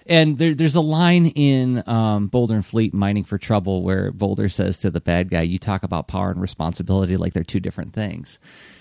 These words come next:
You know, uh, I, I, I feel like, uh, if we're gonna get all, like,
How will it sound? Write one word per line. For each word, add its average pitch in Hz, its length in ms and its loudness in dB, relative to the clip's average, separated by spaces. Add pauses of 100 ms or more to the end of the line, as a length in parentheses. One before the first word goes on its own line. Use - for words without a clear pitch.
(160)
You 98 120 -6
know, 95 360 -6
uh, 64 300 -8 (880)
I, 131 160 4
I, 135 80 0
I 147 260 6
feel 160 160 8
like, 165 200 8
uh, 151 400 4 (200)
if 147 140 2
we're 139 100 6
gonna 139 140 8
get 127 200 8
all, 117 220 8
like, 107 240 4